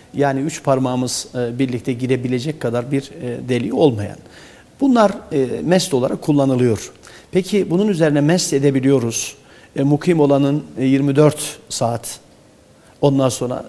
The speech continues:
seferi olanın ise işte üç gün, üç gece şeklinde oluyor. Fakat üstüne, e, al-, içine giymekte bir engel yok. Her bir elimiz mestin içerisine çorap giyeriz.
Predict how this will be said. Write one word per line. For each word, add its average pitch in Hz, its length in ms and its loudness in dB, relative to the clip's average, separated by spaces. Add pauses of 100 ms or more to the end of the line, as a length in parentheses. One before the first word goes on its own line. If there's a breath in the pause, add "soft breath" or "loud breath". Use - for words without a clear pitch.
(100)
seferi 156 420 2
olanın 143 380 0
ise 135 420 -4
işte - 240 -6
üç 151 280 -8
gün, 123 220 0 (180)
üç - 180 -6
gece 110 360 -2
şeklinde 110 540 -6 (460 loud breath)
oluyor. 135 340 2 (360 loud breath)
Fakat 190 380 2 (100)
üstüne, 185 600 -2 (260)
e, 123 40 -6 (340)
al-, 156 240 6
içine 214 280 -2
giymekte 196 440 2
bir 175 80 4
engel 147 280 4
yok. 131 300 0 (320 soft breath)
Her 202 240 6
bir 170 80 4
elimiz 123 340 -2
mestin 160 340 -2
içerisine 143 380 -2
çorap 131 320 -2
giyeriz. 107 440 -4